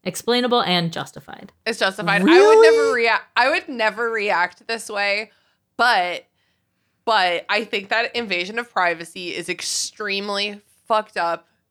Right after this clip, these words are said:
Speaker 2: And Harry did it, like, so openly and, like, shamelessly. He's like, "I'm gonna look at your memories you're trying to hide from me, bitch."
Speaker 3: You know
Speaker 2: That's
Speaker 3: what?
Speaker 2: fucked up.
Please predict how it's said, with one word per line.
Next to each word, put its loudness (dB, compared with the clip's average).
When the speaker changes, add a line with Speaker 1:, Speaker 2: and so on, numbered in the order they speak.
Speaker 2:
And -4
Harry -4
did -6
it, -6
like, -6
so 0
openly -6
and, -4
like, -4
shamelessly. -10
He's -10
like, -4
"I'm -6
gonna -4
look -6
at -8
your 0
memories -2
you're -2
trying 0
to 0
hide 0
from 0
me, -6
bitch." -2
Speaker 3:
You 4
know 6
Speaker 2:
That's 4
Speaker 3:
what? 4
Speaker 2:
fucked -4
up. -2